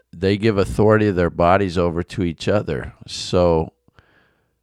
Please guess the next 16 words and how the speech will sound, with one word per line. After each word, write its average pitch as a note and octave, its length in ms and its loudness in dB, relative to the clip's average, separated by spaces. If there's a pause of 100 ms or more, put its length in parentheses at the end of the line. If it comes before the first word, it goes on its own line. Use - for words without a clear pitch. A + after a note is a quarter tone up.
(240)
that G#2 480 2
is G#2 460 -4
consensual G2+ 760 -8
authority. E2+ 440 -2
That, F#2 300 -4
that G#2+ 280 0
is F#2+ 300 -6
the F2+ 120 -2
whole G2+ 380 0
vow F#2 420 2
of D#2+ 220 -4
two G#2 240 -2
become E2+ 500 -8
one. D#2+ 460 -6
That F2+ 280 -4
means F#2 520 -12